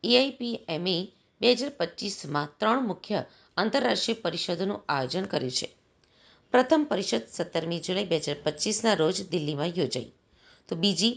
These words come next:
બાવીસમી ઓગસ્ટ બે હજાર પચીસના રોજ અમદાવાદમાં અને ત્રીજી સત્તરમી સપ્ટેમ્બર બે હજાર પચીસના રોજ મુંબઈમાં યોજાશે.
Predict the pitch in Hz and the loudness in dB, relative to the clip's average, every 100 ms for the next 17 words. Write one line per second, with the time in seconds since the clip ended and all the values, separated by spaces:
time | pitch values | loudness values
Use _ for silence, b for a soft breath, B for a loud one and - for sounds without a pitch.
0 | - 180 170 220 - 117 - 156 190 - | 2 4 4 2 -4 -4 -4 -2 -2 -4
1 | - 139 143 - 151 - 190 220 170 147 | -6 -4 -4 -6 -6 -4 -2 -2 2 2
2 | 190 - 160 180 208 175 143 156 202 226 | 2 -2 -4 2 2 4 2 2 0 0
3 | B B - 190 - 254 233 196 - b | B B -4 -2 2 2 4 0 -2 b
4 | b - 247 - 254 285 285 - 190 190 | b 0 0 2 0 0 -2 -4 -4 -2
5 | 180 160 165 165 180 - 214 247 151 185 | 2 2 2 -2 -2 -2 -2 0 2 0
6 | - - 180 190 214 185 147 156 190 139 | -2 -8 -4 0 0 2 2 2 0 0
7 | 127 123 - | 2 0 -2